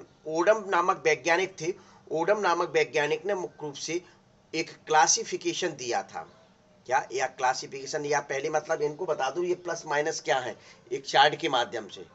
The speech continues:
क्या chart के माध्यम से मैं बता देता हूँ। चलिए chart के माध्यम से, डस्टर कहाँ है? चलिए ये रखा हुआ डस्टर, इसको चलिए ले लीजिए एक बार, फिर पुनः समझ लीजिए। चलिए एक बार मैंने अभी तक क्या बताया ये चीज़ समझ लीजिए कि अंतर क्रियाएं क्या होती, population interaction क्या होती।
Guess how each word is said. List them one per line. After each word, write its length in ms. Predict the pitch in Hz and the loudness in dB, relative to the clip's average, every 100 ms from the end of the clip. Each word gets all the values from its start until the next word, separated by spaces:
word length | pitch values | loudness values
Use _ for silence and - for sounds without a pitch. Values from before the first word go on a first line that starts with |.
| - | -6
क्या 120 | 143 | -6
chart 360 | - 117 123 | -2 0 0
के 120 | 143 147 | 0 -4
माध्यम 340 | 120 117 117 | -4 -4 -8
से 220 | - 214 - - 127 | -4 -4 -6 -14 -10
मैं 80 | |
बता 240 | 131 120 104 | -6 -2 -2
देता 200 | 104 117 | -2 -6
हूँ। 80 | 117 | -4
चलिए 260 | 139 110 | -6 -8
chart 300 | - 135 131 - _ - | -2 2 2 0 _ -8
के 80 | 120 | -2
माध्यम 340 | 113 104 113 | -2 -2 -8
से, 180 | - 175 - - - | -6 -10 -12 -20 -8
डस्टर 340 | 101 - 123 | -8 -8 -12
कहाँ 280 | 120 110 107 | -10 -8 -8
है? 80 | 87 - _ - | -10 -12 _ -10
चलिए 260 | 113 87 98 | -8 -8 -14
ये 160 | 117 120 | -8 -8
रखा 200 | 98 90 | -8 -12
हुआ 200 | 92 104 | -14 -14
डस्टर, 440 | 107 - 160 - - - - _ - - | -14 -8 -8 -8 -20 -20 -20 _ -20 -12
इसको 280 | 156 - 202 | -8 0 2
चलिए 300 | 202 202 196 | 2 2 0
ले 180 | 190 202 | 4 2
लीजिए 360 | 208 196 214 175 | 2 -4 -2 2
एक 160 | 185 | 4
बार, 140 | 202 190 - - | 6 4 0 2
फिर 120 | 208 | 2
पुनः 320 | - 196 208 | 2 0 2
समझ 240 | 208 170 147 | 2 2 0
लीजिए। 260 | 135 135 | -2 -8
चलिए 260 | 143 156 135 | -2 -2 -2
एक 160 | 147 147 | -2 6
बार 160 | 147 | 6
मैंने 180 | 147 151 | 6 4
अभी 160 | 135 147 | 4 2
तक 200 | 151 151 | 0 2
क्या 120 | 170 | 4
बताया 280 | 143 135 147 | 4 6 6
ये 200 | 160 143 143 | 4 0 -8
चीज़ 220 | 151 139 | -8 -8
समझ 200 | 127 117 | -4 -6
लीजिए 280 | 107 117 196 - - - - - - | -6 2 2 0 -18 -20 -20 -2 8
कि 120 | 180 160 | 8 8
अंतर 320 | 151 175 208 208 | 2 6 6 4
क्रियाएं 300 | 180 170 147 | 2 2 4
क्या 160 | 165 | 2
होती, 280 | 143 160 233 | 2 0 -6
population 480 | 226 165 175 170 165 | -2 -2 0 -2 -2
interaction 380 | 147 151 - 143 | -2 -4 -4 -6
क्या 160 | 135 | -4
होती। 260 | 131 - 214 | -6 0 -2